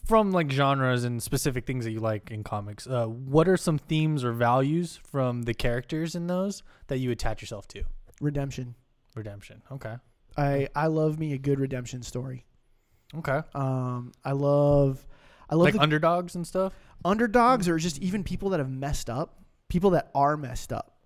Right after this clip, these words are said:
Speaker 1: Yeah.
Speaker 2: Okay. And if you show me that, that journey from being broken and beaten up to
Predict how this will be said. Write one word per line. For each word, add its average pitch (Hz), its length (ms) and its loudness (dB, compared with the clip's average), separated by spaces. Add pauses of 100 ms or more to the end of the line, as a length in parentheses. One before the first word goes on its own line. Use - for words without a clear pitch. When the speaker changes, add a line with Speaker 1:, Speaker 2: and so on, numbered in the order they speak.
(120)
Speaker 1:
Yeah. 127 240 -6 (460)
Speaker 2:
Okay. 135 260 0
And 135 100 -4
if 135 160 -4
you 175 140 0
show 165 400 0
me 170 160 0
that, 135 400 0
that 135 280 -2
journey 127 680 -8 (640)
from 143 120 -2
being 135 220 0
broken 131 840 -2 (140)
and 120 540 -8 (220)
beaten 160 500 -4 (600)
up 135 260 0
to 127 640 0